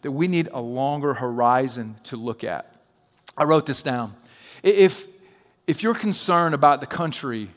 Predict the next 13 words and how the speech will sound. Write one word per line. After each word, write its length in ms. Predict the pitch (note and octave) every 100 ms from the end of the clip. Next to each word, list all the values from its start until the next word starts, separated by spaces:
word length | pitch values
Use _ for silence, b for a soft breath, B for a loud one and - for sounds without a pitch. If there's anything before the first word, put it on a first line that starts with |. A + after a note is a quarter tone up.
| _ b b
turns 280 | - E3 C#3+
into 220 | C3+ C#3+
fear 680 | - - G3 F#3+ D#3+ C#3 - -
about 260 | C#3 C#3+ C#3+
your 140 | C3+
future, 680 | - E3 E3+ - C3+ A2+ A2
your 160 | A2+ A2+
trust 520 | - E3+ C#3 - D3
is 120 | A#2
in 100 | A#2+
the 100 | A2
wrong 480 | A2+ A2+ A2+ A2 G#2+
place. 640 | - - - - - -